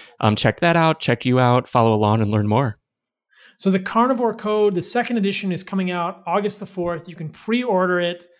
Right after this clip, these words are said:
Speaker 2: the carnivore code book dot com. It's available everywhere. There's an audiobook, which I recorded in my voice, and that's the place for the book.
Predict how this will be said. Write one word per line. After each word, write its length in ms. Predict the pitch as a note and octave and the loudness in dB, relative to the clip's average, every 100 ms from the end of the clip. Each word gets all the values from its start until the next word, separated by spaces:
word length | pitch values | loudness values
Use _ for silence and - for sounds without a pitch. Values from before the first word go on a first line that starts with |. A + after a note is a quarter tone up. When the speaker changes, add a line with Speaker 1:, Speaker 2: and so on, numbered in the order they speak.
| _ _ _ _ - | _ _ _ _ -4
Speaker 2:
the 320 | E3+ G3 G#3 | 2 2 2
carnivore 540 | G#3 G3 G3 F3+ F3+ F3 | -4 -2 -2 -2 -4 -4
code 460 | - F3+ F3+ E3+ | -4 -2 -2 -2
book 220 | E3 E3 | -4 -8
dot 280 | - E3 E3 | -4 -4 -4
com. 380 | - G3 F#3+ F3+ | -6 -2 0 -2
It's 120 | D#3 | -6
available 420 | D3 D#3+ D#3+ D3+ | -8 -8 -8 -6
everywhere. 720 | E3+ F3+ F3 E3+ E3+ E3 E3 - _ _ - | -4 -2 -4 -4 -4 -4 -6 -12 _ _ -12
There's 140 | C#3+ | -8
an 100 | F#3+ | -4
audiobook, 680 | G3 G3+ G3 F3+ F3 E3+ E3+ | 0 4 4 4 0 -2 -6
which 140 | D#3+ E3 | -12 -8
I 60 | |
recorded 500 | D#3 D3+ - F3 D#3+ | -8 -8 -6 -6 -6
in 120 | D3 C#3+ | -8 -4
my 180 | F#3 | -2
voice, 520 | F#3 F3+ F3 F3 - _ _ _ - | -2 -2 -2 -4 -8 _ _ _ -6
and 100 | E3 | 0
that's 240 | F#3+ G3 | 0 0
the 60 | F#3 | -6
place 280 | F#3+ F3 | -4 -4
for 100 | - | -6
the 80 | D3 | -10
book. 320 | C3+ A3 A3+ | -4 -4 -4